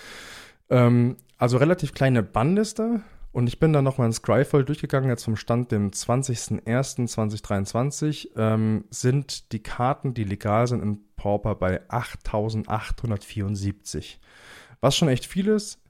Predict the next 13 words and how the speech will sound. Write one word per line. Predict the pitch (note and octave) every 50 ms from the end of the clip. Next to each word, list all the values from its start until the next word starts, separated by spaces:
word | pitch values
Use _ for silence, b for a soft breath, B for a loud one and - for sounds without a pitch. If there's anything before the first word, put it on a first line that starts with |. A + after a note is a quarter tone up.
| - - -
jetzt | B2+ B2+ - -
dann | - C3
in | B2 A#2 A2+
zwei | - - B2 A#2+ A#2+ G#2+
Wochen, | A#2+ C#3+ - - F3 E3+ F3 E3+ - _ _ _ -
wenn | A#2 A#2
dann | A2+ A2+ A2 G#2+ G#2+ G2+ C#2+
das | G#2+ G2+ -
Pre-Release | - - D#3 D#3 D#3 D3 C#3+ C#3 - -
ist | C3 -
von, | - - - A#2+ A2+ G#2+ G#2+ G#2 G#2 G#2 G2+ G2 F#2+ -
äh, | - - G2+ G2 F#2+ F#2+ F#2+ F#2+ F#2 F#2 - _ _ _ _ _ _ _ _ _
Phyrexia, | _ - A2+ A#2 B2+ B2+ - - D#3 C#3+ B2+ A#2+ A#2+ A#2+ A#2+